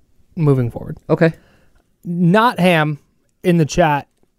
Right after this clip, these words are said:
Speaker 1: said, "If anyone looks up Christian McCaffrey's stats in all the games as a forty-niner, it's simple. He puts on, he, he puts on numbers rushing, receiving, and touchdowns.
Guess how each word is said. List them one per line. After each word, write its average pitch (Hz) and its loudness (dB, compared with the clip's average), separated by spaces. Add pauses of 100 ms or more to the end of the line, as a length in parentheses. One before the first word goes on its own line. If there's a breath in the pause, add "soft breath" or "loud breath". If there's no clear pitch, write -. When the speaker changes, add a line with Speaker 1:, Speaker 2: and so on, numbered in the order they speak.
(140)
Speaker 1:
said, 170 2
"If 147 0
anyone 277 2
looks 247 0
up 196 2
Christian 214 0
McCaffrey's 185 2
stats 220 4
in 175 -2
all 202 4
the 196 2
games 202 2
as 170 -2
a 156 0
forty-niner, 233 2
it's 175 -2
simple. - 0 (460)
He 175 0
puts 226 2
on, 208 2
he, 185 -12
he 175 -4
puts - 0 (600)
on 202 0
numbers 185 2
rushing, 196 0
receiving, 185 -2
and 156 -4
touchdowns. 202 -2